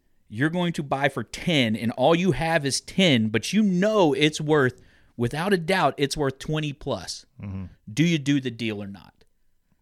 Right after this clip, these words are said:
Speaker 2: Yeah, obviously.
Speaker 1: Well, you should.
Speaker 2: Yeah.
Speaker 1: You should be willing to do that. If you can't make that call, why are you even doing this? Why are
Speaker 2: Yeah.
Speaker 1: you wasting money on mail, the website,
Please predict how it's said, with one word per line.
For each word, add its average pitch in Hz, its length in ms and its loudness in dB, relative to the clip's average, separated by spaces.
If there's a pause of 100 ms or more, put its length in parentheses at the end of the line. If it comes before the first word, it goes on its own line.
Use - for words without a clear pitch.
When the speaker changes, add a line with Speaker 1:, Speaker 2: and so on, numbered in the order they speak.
Speaker 2:
Yeah, 185 100 -12 (140)
obviously. 92 420 -14 (340)
Speaker 1:
Well, 143 100 0
you 196 140 8
should. 285 500 6
Speaker 2:
Yeah. 143 100 4
Speaker 1:
You 214 80 8
should 233 220 2
be 240 100 4
willing 220 380 2
to 202 100 -2
do 190 220 0
that. 131 160 4
If 123 140 -2
you 175 80 -2
can't 202 300 0
make 180 280 2
that 165 200 -6
call, 117 480 0 (840)
why 123 200 -10
are 175 60 -4
you 170 160 -2
even 143 220 -6
doing 131 280 -8
this? - 240 -18
Why 117 180 -6
are 160 60 -2
Speaker 2:
Yeah. 160 100 -2
Speaker 1:
you 165 40 -4
wasting 147 340 -2
money 135 180 -2
on 120 200 -2
mail, 113 420 -2
the 113 100 -12
website, 110 600 -4